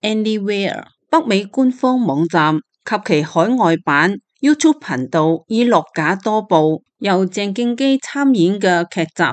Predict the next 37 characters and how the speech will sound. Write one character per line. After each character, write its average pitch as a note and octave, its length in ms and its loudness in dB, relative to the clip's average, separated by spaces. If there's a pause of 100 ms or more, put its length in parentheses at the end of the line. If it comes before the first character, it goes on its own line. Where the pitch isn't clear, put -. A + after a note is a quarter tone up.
(100)
同 D#3 140 -4
埋 D3+ 120 -2
影 D#3+ 280 -4
片。 F#3 320 -2 (400)
喺 - 160 0
被 G#3 160 2
通 A#3 260 -4
緝 A#3 200 -4
四 G3+ 180 -4
十 F#3+ 220 -2
八 F3+ 120 -2
小 F3 240 -4
時 F3+ 220 -2
後， D3+ 380 -2 (120)
鄭 F3+ 200 2
敬 G3+ 200 -2
基 G#3 100 2
二 G#3 300 -2
十 F#3 140 -2 (100)
六 E3+ 80 2
號 E3+ 260 2 (340)
喺 A#3 180 2
其 D3+ 260 -2
Facebook G3+ 540 0 (140)
回 F#3 180 2
應 G#3+ 180 0
事 F3+ 280 -2
件， D#3+ 360 0 (240)
指 A3+ 220 0
消 D4 240 2
息 D4+ 220 0
嚟 D#3+ 180 0
得 A#3+ 140 -2
非 C#4+ 200 0
常 C#3 260 -2
突 D#3+ 120 -4
然， D#3 420 0